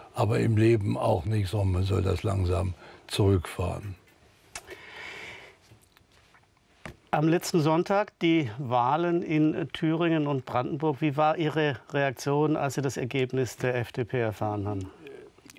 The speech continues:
Speaker 1: Ich, dass ich mich nicht gefreut habe, können Sie sich vorstellen. Dass es mich nicht überrascht hat, auch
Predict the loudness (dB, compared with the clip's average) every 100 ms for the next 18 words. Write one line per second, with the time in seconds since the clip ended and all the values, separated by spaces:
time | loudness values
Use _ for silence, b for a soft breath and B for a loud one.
0 | -10 -4 -2 -4 -12 -14 -20 -16 -2 -2
1 | 2 4 6 4 2 -4 0 0 2 0
2 | 0 -2 -2 -2 -4 -4 -6 0 0 2
3 | 2 2 2 0 B B B B B B
4 | _ 2 4 6 4 4 4 2 4 2
5 | 2 4 0 -2 -2 -2 0 -2 0 -2
6 | -6